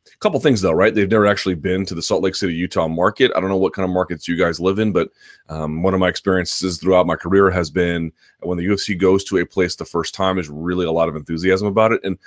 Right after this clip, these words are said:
not that the card doesn't matter, but that the audience is very forgiving if the card is not necessarily the best, because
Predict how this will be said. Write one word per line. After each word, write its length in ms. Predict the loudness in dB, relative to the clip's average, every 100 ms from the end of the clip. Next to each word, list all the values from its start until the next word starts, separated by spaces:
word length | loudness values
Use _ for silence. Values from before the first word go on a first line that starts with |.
| _
not 100 | -6
that 80 | -6
the 60 | -8
card 320 | 2 4 4
doesn't 300 | 2 0 -4
matter, 560 | -6 -4 0 0 0 -4 _ _ -2
but 80 |
that 140 | -2 0
the 120 | 0
audience 460 | 2 2 2 -2 -8
is 100 | -4
very 240 | -2 -2
forgiving 560 | -4 -10 -6 -6 -6 -8
if 80 |
the 80 | -12
card 260 | -4 -2 -2
is 120 | -4
not 280 | -4 -4 -4
necessarily 520 | -8 -8 -2 -2 -2
the 80 | 0
best, 320 | 4 4 2
because 380 | -2 0 0